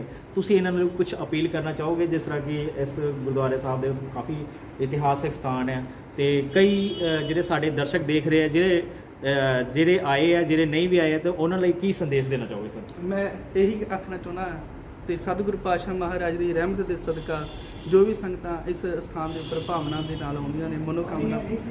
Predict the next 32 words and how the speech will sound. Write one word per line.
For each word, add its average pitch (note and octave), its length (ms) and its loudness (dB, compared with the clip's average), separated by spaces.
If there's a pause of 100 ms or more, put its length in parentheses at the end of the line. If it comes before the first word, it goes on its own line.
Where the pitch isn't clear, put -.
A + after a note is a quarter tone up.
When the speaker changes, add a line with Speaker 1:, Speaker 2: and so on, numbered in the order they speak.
(100)
Speaker 2:
ਸਤਿਗੁਰੂ F#3+ 340 2
ਪਾਤਸ਼ਾਹ E3 380 -2
ਜੀ D#3 80 -4 (100)
ਪੂਰੀਆਂ F#3+ 240 -2
ਕਰਦੇ D#3 340 -6
ਨੇ। D#3 140 -4 (520)
ਤੇ E3+ 100 0
ਸਤਿਗੁਰੂ F#3 400 2
ਪਾਤਸ਼ਾਹ E3+ 380 -4
ਮਹਾਰਾਜ D#3+ 420 -4
ਜੀ D#3 160 -6
ਕਿਰਪਾ F3 300 -4
ਕਰਨ, F3+ 420 -4 (220)
ਜਿਹੜੀਆਂ G#3+ 320 6
ਵੀ G#3 80 0
ਸੰਗਤਾਂ F3 480 -6
ਇਸ E3+ 180 -6
ਅਸਥਾਨ D#3+ 420 -6
ਦੇ D#3+ 80 -6
ਉੱਪਰ D#3 220 -4
ਸ਼ਰਧਾ F#3 380 -2
ਭਾਵਨਾ D#3 380 -4
ਦੇ D#3 120 -8
ਨਾਲ D3 220 -6
ਆਉਂਦੀਆਂ D#3 340 -2
ਨੇ, D#3 120 0 (460)
ਹਰੇਕ, G#3 280 6
ਅ, F#3 220 -2 (240)
ਮਹੀਨੇ F3+ 380 0
ਜੋ E3+ 160 -2
ਕਿ F#3 120 -2
ਇਸ F3+ 240 0